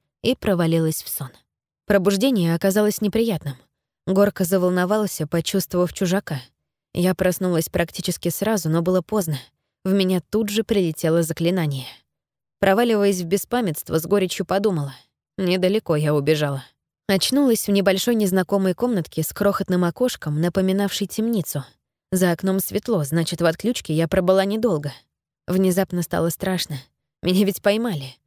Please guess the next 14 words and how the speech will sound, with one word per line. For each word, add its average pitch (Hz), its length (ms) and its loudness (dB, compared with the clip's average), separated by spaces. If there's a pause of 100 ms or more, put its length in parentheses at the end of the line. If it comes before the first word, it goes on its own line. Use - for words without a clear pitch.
(380)
Или 170 220 4
это 175 260 2
отец, 165 400 -4
или 156 200 2
кто-то 180 300 -2
похожий. 156 480 -2 (440)
Призвав 196 440 0
все - 220 -2
самообладание, 180 840 0
я 180 100 2
вскочила, 175 540 -2
обошла 175 360 0
свою 151 320 -2
тюрьму, 208 420 -2